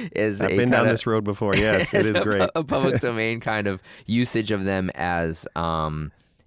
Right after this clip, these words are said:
Speaker 1: as characters, as, as fictional characters, that what you know very much informs how you wanna tackle your story. And so you can go at it from any angle because there's funny stories about almost everybody.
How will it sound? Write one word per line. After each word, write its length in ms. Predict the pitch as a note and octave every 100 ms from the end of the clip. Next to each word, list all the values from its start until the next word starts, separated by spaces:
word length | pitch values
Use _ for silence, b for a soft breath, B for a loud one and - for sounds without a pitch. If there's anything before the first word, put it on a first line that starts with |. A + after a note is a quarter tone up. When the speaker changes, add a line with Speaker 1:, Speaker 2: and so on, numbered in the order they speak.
| _
Speaker 1:
as 180 | F2 E2
characters, 720 | - A2+ F#3 G#3+ - A#1+ A#1+
as, 160 | C#2+ E2
as 160 | E2
fictional 320 | - G2+ - F2+
characters, 580 | - C3+ D3+ E2+ E2 - B B B B _
that 460 | F2 F2 F#2+ F2+ - _ -
what 260 | F#2+ B2
you 140 | B2 D3+
know 560 | A#2 A2+ C3 G2+ F2
very 360 | E2+ E2 G#2+ C3+
much 640 | B2 G#2 F#2 F2 - - -
informs 600 | G2+ F#2+ - G#2 F#2+ F2+
how 300 | - - G2+
you 180 | G#2+ G#2
wanna 240 | F#2 F2
tackle 420 | E2+ F#2 E2+ - E2+
your 100 | D2+
story. 640 | - G2 A2+ A2 - - B B
And 160 | D#2+ F#2
so 100 | -
you 200 | G#2 A#2+
can 160 | B2+
go 140 | G#2 F#2
at 120 | F2
it 40 |
from 160 | - -
any 260 | - F2+ E2+
angle 320 | F2 A2+ G2
because 320 | C#2+ F#2 G2+
there's 160 | - D3+
funny 240 | - D#3+
stories 400 | C3+ - G#2 G2
about 240 | F2 F2 - _ -
almost 400 | A2 A2 F#2+ -
everybody. 600 | D#2+ D#2+ C#2+ D#2 D#2+